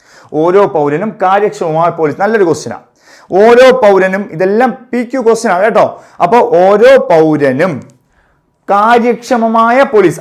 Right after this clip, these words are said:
ആ ഒരു പോയിന്റ് ശ്രദ്ധിക്കണം കേട്ടോ. കാര്യക്ഷമമായ പോലീസ് സേവനത്തിന് അവകാശമുണ്ട്, ഒന്നുമില്ല, സെക്ഷൻ ഏഴ്. അവിടെ വേറെ ഒന്നും പറയാനില്ല. എല്ലാ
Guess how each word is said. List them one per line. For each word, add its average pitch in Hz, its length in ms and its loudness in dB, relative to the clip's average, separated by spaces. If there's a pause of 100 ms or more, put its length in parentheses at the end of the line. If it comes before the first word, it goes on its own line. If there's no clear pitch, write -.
ആ - 60 2
ഒരു 202 140 2
പോയിന്റ് 170 360 -4
ശ്രദ്ധിക്കണം 139 360 -4
കേട്ടോ. 156 120 -4
കാര്യക്ഷമമായ 196 1500 -2
പോലീസ് 175 400 -6
സേവനത്തിന് 147 420 -4
അവകാശമുണ്ട്, 165 920 -2
ഒന്നുമില്ല, 180 760 0
സെക്ഷൻ 156 360 -8 (140)
ഏഴ്. 170 520 -2 (920)
അവിടെ 233 200 2
വേറെ 240 280 4
ഒന്നും 269 260 0
പറയാനില്ല. 202 440 0
എല്ലാ 233 460 0